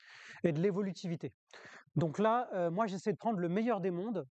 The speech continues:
Dagger Go parce que c'est celui que je trouve le, le plus intéressant, le mieux écrit. Le client Python parce qu'il permet, il est bien écrit, il est pas verbeux, il est bien documenté. Donc c'est plus simple pour moi de travailler avec.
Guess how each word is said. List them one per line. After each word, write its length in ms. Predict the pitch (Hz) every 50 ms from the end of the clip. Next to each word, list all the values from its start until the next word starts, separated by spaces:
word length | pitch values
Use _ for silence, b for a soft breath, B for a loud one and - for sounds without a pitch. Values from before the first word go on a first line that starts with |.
| _ _ _
Dagger 400 | - 151 165 214 202 165 214 202 185
Go 220 | 165 175 214 208
parce 180 | 196 165 135 -
que 200 | - 165 151 143
c'est 120 | - 170
celui 220 | - - 175 175 190
que 60 | -
je 60 | -
trouve 260 | - 214 202 151 147
le, 420 | 143 135 135 139 135 135 135 135 135
le 120 | 139 139
plus 180 | - 165 160 147
intéressant, 400 | 165 151 165 156 156 - - 180
le 60 | 160
mieux 160 | 151 147 147
écrit. 360 | 147 139 - - 175 190 240 233 B B B B B B B
Le 180 | 165 185 254
client 300 | 254 - - 233 247 233
Python 340 | 220 - 233 208 - 233 233
parce 200 | - - 151 -
qu'il 220 | - 180 165 160 143
permet, 400 | - 185 175 190 202 202 185 - _ _ _ _ _ _
il 120 | 165 156
est 80 | 156 151
bien 400 | 127 127 139 139 185 202 208 202
écrit, 560 | 202 202 196 - - 202 202 202 202 185 190 214
il 140 | 160 151 143
est 80 | 139
pas 160 | - - 175 170
verbeux, 560 | 147 175 165 156 156 151 175 185 185 180 180 160
il 120 | 139 127
est 80 | 135 123
bien 220 | 113 127 160 156
documenté. 580 | 151 139 - - 156 151 147 - 175 175 170 b b b b b b
Donc 120 | - -
c'est 100 | - 156
plus 180 | - - 175 202
simple 240 | - - 220 185 -
pour 120 | 185 190
moi 120 | 190 202
de 60 | 196 -
travailler 300 | - 165 147 147 139 139
avec. 340 | 131 151 226 262 - -